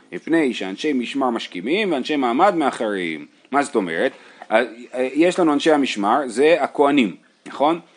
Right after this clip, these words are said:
ויש את אנשי המעמד, זה האנשים, אנחנו דיבר, הזכרנו את העניין של המעמד, ונדבר על זה באריכות במסכת תענית. המעמד זה האנשים שהם עם ישראל,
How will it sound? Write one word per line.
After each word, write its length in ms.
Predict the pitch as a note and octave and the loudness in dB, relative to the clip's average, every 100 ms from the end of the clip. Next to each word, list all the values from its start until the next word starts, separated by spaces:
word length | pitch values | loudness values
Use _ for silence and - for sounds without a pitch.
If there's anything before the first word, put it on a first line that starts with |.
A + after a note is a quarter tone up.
| - - | -18 -4
ויש 180 | C#3+ D#3 | -4 -2
את 120 | C3+ | -4
אנשי 240 | C3 C3+ D#3+ | -2 -2 -2
המעמד, 500 | D3 C#3 F3+ F3+ D#3 | -4 -2 0 0 -2
זה 160 | E3 | -4
האנשים, 560 | D#3+ D3 - F#3+ F3 F3+ - _ _ G#2 | -4 -6 -6 -4 -4 -6 -10 _ _ -8
אנחנו 280 | G#2 A2+ | -8 -6
דיבר, 200 | A2+ B2 | -6 -2
הזכרנו 420 | C3 A2+ - E3 D#3 | -2 0 2 4 4
את 100 | C3 | 0
העניין 240 | B2 B2 | 0 -2
של 100 | A#2+ | -4
המעמד, 400 | G#2+ G#2 C3 D#3 | -6 -4 -2 -2
ונדבר 320 | A2+ G#2+ A2 A#2+ | -4 -4 -2 -2
על 60 | |
זה 80 | A2 | -2
באריכות 380 | G2+ G2 C3 A#2+ | -4 -4 -6 -6
במסכת 400 | G#2 - B2+ - | -6 -6 -8 -4
תענית. 420 | A#2+ D#3+ G3+ - - - - | -4 -2 -4 -4 -12 -20 -10
המעמד 460 | F#2 A2+ B2+ F#3+ F#3+ | -4 0 2 4 4
זה 180 | D3+ C3+ | 2 4
האנשים 520 | B2+ B2 B2 F#3+ F#3+ | 4 2 -2 -2 -2
שהם 400 | - D3+ D3+ D3 B2 - | 0 2 2 0 -4 0
עם 180 | D#3+ E3 | 2 2
ישראל, 560 | - A#2+ A2+ C#3+ G3+ | -2 -4 0 2 2